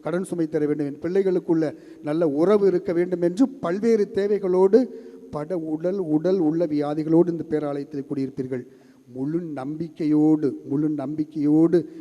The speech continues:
இந்த பீடத்திலே ஆண்டவர் இயேசு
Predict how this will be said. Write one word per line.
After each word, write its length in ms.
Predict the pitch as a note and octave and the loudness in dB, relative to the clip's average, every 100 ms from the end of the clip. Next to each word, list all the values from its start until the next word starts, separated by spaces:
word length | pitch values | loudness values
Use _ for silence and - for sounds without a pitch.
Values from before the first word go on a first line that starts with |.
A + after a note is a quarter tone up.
| - | -14
இந்த 180 | C3+ B2+ C3 | -10 -8 -4
பீடத்திலே 580 | D3+ D3+ C#3+ C#3+ F3 D#3 - - | -2 -2 -4 -4 -6 -8 -20 -20
ஆண்டவர் 380 | C#3 C#3 C#3 C3 | -14 -10 -8 -6
இயேசு 580 | C3 D3+ D3+ D#3+ B2+ | -4 -4 -4 -4 -4